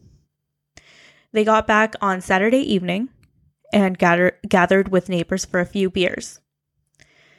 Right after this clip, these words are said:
Bill decided that he didn't want to drive B J back to the halfway house after drinking. He's gonna be responsible.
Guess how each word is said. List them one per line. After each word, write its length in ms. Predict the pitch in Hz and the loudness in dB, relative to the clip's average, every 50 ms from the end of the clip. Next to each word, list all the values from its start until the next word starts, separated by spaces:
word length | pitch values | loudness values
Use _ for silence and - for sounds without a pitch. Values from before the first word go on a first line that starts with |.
| _ _ _ _ _ _ _ _ _ _ _ _ _ _ _ _ _ _ 202 - | _ _ _ _ _ _ _ _ _ _ _ _ _ _ _ _ _ _ -4 -2
Bill 320 | 240 240 247 254 277 277 | 0 2 2 2 2 0
decided 420 | 269 269 247 - 220 202 190 202 202 | 0 -4 -2 0 2 2 2 2 2
that 140 | 196 185 185 | 2 0 0
he 100 | - 208 | -2 0
didn't 240 | 202 196 190 - 202 | 0 0 0 0 0
want 160 | 196 190 185 | 0 2 2
to 40 | 180 | 2
drive 360 | - 190 170 170 175 165 _ | 2 2 2 2 0 -2 _
B 140 | - 175 175 | -2 -2 0
J 160 | 175 185 180 | 2 2 0
back 260 | 180 - 170 160 175 - | 2 2 0 -2 -2 -4
to 100 | - 196 | -4 -2
the 100 | 185 175 | -2 -2
halfway 440 | - 165 160 175 170 - 202 202 202 | -2 -2 -4 -4 -2 0 0 0 2
house 320 | 196 196 190 196 196 - - | 4 2 2 2 0 0 -2
after 240 | 180 180 - 175 | -2 -2 -2 -4
drinking. 560 | 170 - - 165 165 170 - 190 208 233 269 - | -4 -4 -6 -8 -8 -8 -6 -6 -4 -4 -6 -8
He's 180 | - - 202 190 | -6 -6 -6 -2
gonna 120 | - 180 170 | -2 -2 0
be 100 | 175 175 | 2 2
responsible. 800 | 175 180 - - 190 185 185 - - - 196 190 196 214 - | 2 0 0 0 0 0 0 -2 -4 -2 -2 0 0 -2 -4